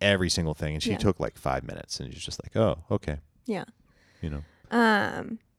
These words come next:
Speaker 2: but
Speaker 1: So,
Speaker 2: then
Speaker 1: we totally could have smuggled in guns.
Speaker 2: she would not
Speaker 1: That's all I'm saying.
Speaker 2: Settle down.
Speaker 1: <laughs>
Speaker 2: She would not, uh, the director still wouldn't sign our thing.
Speaker 1: Yeah, so Carol
Speaker 2: And it
Speaker 1: signed off, but she needed her boss to sign off.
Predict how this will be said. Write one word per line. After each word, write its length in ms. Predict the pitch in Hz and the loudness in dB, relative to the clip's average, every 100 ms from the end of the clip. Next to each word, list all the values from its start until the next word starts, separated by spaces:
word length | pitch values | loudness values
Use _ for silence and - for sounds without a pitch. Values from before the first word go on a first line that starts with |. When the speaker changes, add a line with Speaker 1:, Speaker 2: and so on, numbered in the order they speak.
| _ _ - - | _ _ -4 2
Speaker 2:
but 120 | 226 | 4
Speaker 1:
So, 20 | |
Speaker 2:
then 460 | 226 214 214 208 220 | 4 2 2 2 2
Speaker 1:
we 80 | - | 4
totally 280 | 78 71 | 6 6
could 120 | 69 69 | 2 -2
have 60 | |
smuggled 340 | - 67 67 65 | -2 -2 -2 -2
in 100 | 65 | -4
guns. 180 | 62 62 | -2 -2
Speaker 2:
she 300 | - 233 220 | 0 2 2
would 260 | 202 208 | 4 2
not 300 | 208 190 190 - | 2 0 -2 -4
Speaker 1:
That's 180 | - 80 | 0 2
all 120 | 71 | 2
I'm 80 | 67 | 2
saying. 240 | 64 64 62 | -2 -4 -6
Speaker 2:
Settle 280 | - - 220 | -10 -10 -10
down. 180 | - 233 - | -10 -10 2
Speaker 1:
<laughs> 360 | - - - - | 4 4 2 0
Speaker 2:
She 240 | - 262 | 4 6
would 200 | 262 240 | 8 8
not, 380 | 233 220 214 - _ | 6 2 0 -4 _
uh, 680 | - 214 196 190 - - 240 247 _ _ _ _ _ _ _ _ - | 0 4 4 2 0 -4 -8 -10 _ _ _ _ _ _ _ _ -2
the 100 | 233 | 2
director 340 | 220 214 - 214 | 4 2 2 0
still 260 | - 190 | 4 4
wouldn't 240 | 190 185 - | 4 2 0
sign 340 | - - 220 - - | 0 -2 -6 -8 -8
our 140 | 196 | -6
thing. 160 | 196 - - - | -6 -10 -12 4
Speaker 1:
Yeah, 220 | 107 80 | 8 8
so 280 | - 92 82 | 6 4 2
Carol 260 | - 113 113 | 6 8 10
Speaker 2:
And 60 | |
it 40 | 107 | 8
Speaker 1:
signed 240 | 104 90 | 6 8
off, 240 | 78 78 - | 6 4 2
but 160 | 76 | 0
she 200 | - 92 | 2 0
needed 260 | 87 78 76 | 2 0 0
her 100 | 73 | 2
boss 280 | 69 69 62 | 4 2 2
to 100 | - | -2
sign 180 | - - | -2 -4
off. 260 | - - | -6 -8